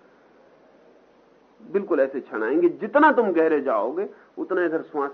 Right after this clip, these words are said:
के कंपन कम होते चले जाएंगे, क्योंकि उस गहराई पर तुम्हें ऑक्सीजन की कोई जरूरत नहीं। उसकी जरूरत थी बिल्कुल पहली चोट पर। ये ऐसे ही जैसे कि मैंने चाबी लगाई ताले में, लेकिन ताला खुल गया,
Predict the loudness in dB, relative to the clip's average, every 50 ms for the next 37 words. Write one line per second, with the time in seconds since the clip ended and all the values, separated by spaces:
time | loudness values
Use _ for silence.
0 | -10 -14 -12 -10 -10 -10 -10 -12 -14 -12 -12 -12 -12 -12 -16 -18 -18 -20 -20 -20
1 | -20 -20 -20 -20 -20 -20 -20 -20 _ _ _ _ _ _ _ _ _ _ _ _
2 | _ _ _ _ _ _ _ _ _ _ _ _ _ _ _ _ _ _ _ _
3 | _ _ _ _ 0 0 0 0 0 -2 0 0 0 0 0 2 2 2 2 4
4 | 2 2 2 2 0 -4 -6 -4 -4 -4 -4 -4 -4 -4 -6 -8 -10 -10 -8 -8
5 | -8 -8 -10 -10 -8 -6 -8 -6 -6 -8 -6 -4 -4 -4 -2 -2 -2 -2 -2 -4
6 | -6 -4 -4 -4 -2 0 0 0 2 2 -2 -4 -4 -4 -4 -4 -4 -4 -6 -6
7 | -6 -2 0 0 0 0 -4 -4 0 0 0 0 0 0 -4 -2 0 2 2 4
8 | 4 2 0 0 -6 -6 -6 -6 -8 -10 -10 -8 -4 -4 -2 0 0 -2 -2 0
9 | -2 0 0 0 -2 -2 -2 -2 -2 -2 -4 -4 -6 -8 -8 -8 -8 -12 -12 -14
10 | -16 -20 _ _ _ _ _ _ _ _ _ _ _ _ _ _ _ _ _ _
11 | _ _ -20 -20 _ _ _ _ _ _ _ -10 -6 -6 -2 -2 -2 0 0 0
12 | 0 0 0 0 -2 -2 -2 -4 -4 -6 -8